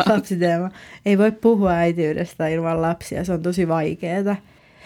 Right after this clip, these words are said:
Mut sit mulla tuli tuosta Hustvedistä mieleen, että toinen tämmönen niinku tapaus näistä meidän listan. No itse asiassa tässä on parikin semmoista, jotka nousee just tällaisina niinku niin sanottuina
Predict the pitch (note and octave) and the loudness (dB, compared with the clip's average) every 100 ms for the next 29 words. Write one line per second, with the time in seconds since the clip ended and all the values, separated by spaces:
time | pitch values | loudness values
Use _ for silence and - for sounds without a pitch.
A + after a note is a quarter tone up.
0 | - F#3 F#3 A#3+ B3 A#3+ A#3+ A3+ G#3 G#3 | -4 -2 0 2 2 4 2 2 0 -2
1 | G#3 G3+ G3+ A3 A#3 - F#3 F3 - - | -2 0 0 2 0 0 2 2 -2 0
2 | F#3 F#3 F3 E3+ D#3+ - F3 - - G3+ | 2 4 4 4 2 0 -4 -4 0 2
3 | F#3+ E3 D#3+ D#3+ D#3+ D#3 D#3 D#3+ D#3+ E3+ | 4 0 -2 -2 0 0 -2 -4 0 0
4 | E3 _ _ _ _ - E3+ E3 E3 D#3+ | 0 _ _ _ _ -4 -2 0 2 2
5 | D#3+ - - _ _ _ _ D#3+ D#3+ D#3 | 0 -6 -12 _ _ _ _ -4 -2 -2
6 | D#3+ E3 E3 D#3+ D#3+ E3 - E3+ G3 _ | -2 0 2 2 0 -2 -4 -4 -4 _
7 | - F4+ F4 D#4 C#4 C4 C#4 - - B3 | -6 -2 -2 -2 -2 0 -2 -4 -4 -2
8 | A#3 A#3 - - - - B3+ A#3+ F#3 - | 0 0 -2 -16 -18 -2 2 2 0 -4
9 | E3+ - - F3 E3+ E3 D3+ E3 - E3 | -8 -6 -2 0 0 0 -4 -4 -2 -2
10 | E3 E3 D#3+ E3 E3 F3 F3+ F3 E3+ D#3+ | -2 -2 -2 0 0 0 2 2 0 -2
11 | - F3 | -2 -2